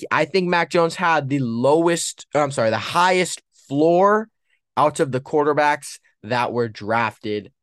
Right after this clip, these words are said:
um, in that, in that draft with, uh, with, um, Mac Jones, Trevor Lawrence, Trey Lance, Zach Wilson,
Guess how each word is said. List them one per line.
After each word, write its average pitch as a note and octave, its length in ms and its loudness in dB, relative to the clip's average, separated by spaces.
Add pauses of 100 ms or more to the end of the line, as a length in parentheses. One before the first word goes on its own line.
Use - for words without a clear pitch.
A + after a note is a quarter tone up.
(120)
um, C#3+ 440 -12 (920)
in G#2+ 260 -6
that, F#2 340 -6
in A2 100 -6
that F#2 200 -6
draft E2+ 420 -8
with, E2+ 240 -12
uh, D#2+ 220 -8 (520)
with, - 300 -14
um, D#2 280 -10
Mac A#2+ 240 -2
Jones, A2 320 -4 (200)
Trevor A#2 320 -2
Lawrence, G#2+ 600 -4 (120)
Trey C3+ 340 0
Lance, G#2+ 380 -4
Zach A2+ 420 -2
Wilson, G#2 720 -4